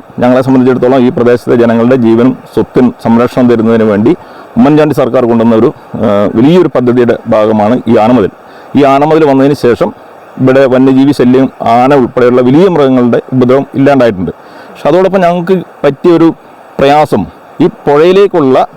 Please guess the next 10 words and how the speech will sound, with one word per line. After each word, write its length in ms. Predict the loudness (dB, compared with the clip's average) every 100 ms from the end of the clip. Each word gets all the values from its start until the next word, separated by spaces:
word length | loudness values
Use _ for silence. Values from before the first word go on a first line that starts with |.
| -20 -14 -4
പൊതുജനത്തിൻ്റേത് 880 | 0 2 0 -2 -4 -2 0 2 0 0 0
മാത്രമല്ല, 500 | 0 0 -2 -2 -2 -4 -6 -4 -2
ഇവിടുത്തെ 300 | 0 0 0 2 2
ആദിവാസി 480 | 2 2 0 0 -2
സമൂഹത്തിൻ്റെ 440 | 0 0 0 0 2
മുഴുവൻ 300 | 2 2 0 -6 -20 -20 -20 -12 -2 -2
ആക്സസ് 320 | 0 -2 -2
തടസ്സപ്പെട്ടു. 460 | -2 -2 -4 -4 -6 -12 -20 -20 -20 -20 -8 -2
അങ്ങോട്ടേക്ക് 360 | 0 0 0
ഇറങ്ങാൻ 240 | 0 0